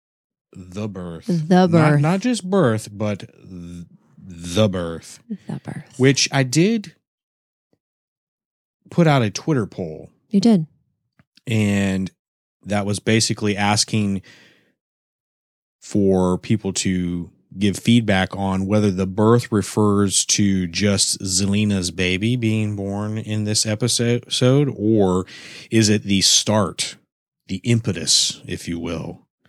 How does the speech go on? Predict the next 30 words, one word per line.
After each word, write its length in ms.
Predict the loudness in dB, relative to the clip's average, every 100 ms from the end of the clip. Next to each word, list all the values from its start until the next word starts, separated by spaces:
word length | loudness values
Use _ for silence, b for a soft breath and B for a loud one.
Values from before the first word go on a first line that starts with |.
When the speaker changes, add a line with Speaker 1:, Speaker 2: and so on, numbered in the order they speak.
| _ _ _ _ _ _ -4
Speaker 1:
of 260 | -2 0 2
more 300 | 4 4 4
shenanigans 880 | 0 0 0 -2 -4 -8 -8 -6 -6
to 120 | -8
come? 500 | -10 -12 -14 -18 -20 b b b 0
Speaker 2:
Oh, 100 | 2
I 100 | 4
think 220 | 2 0
it's, 220 | -2 -2
I 140 | 0 0
think 160 | 0
it's 140 | 0 -2
totally, 680 | -2 0 2 2 0 -4 -6
um, 580 | -6 -6 -6 -8 -10 -14 _
I 80 | 0
think 240 | 4 2 2
you're 100 | 0
thinking 760 | -2 2 2 2 2 2 2
on 220 | 0 -2
paper, 480 | 2 2 2 0 2
"Oh, 220 | 4 4 4
Zelina's 420 | 4 2 2 0
baby," 520 | 2 2 2 0 -4 b b b b
but 100 | 4
it's 180 | 4 2
not. 280 | -2 -2 _ -4
Uh-uh. 280 | -4 -4 -10 _ 0
It's 460 | 0 2 -2 -4 -6 0
Hook 240 | 0 0 0
being 460 | 0 0 0 -4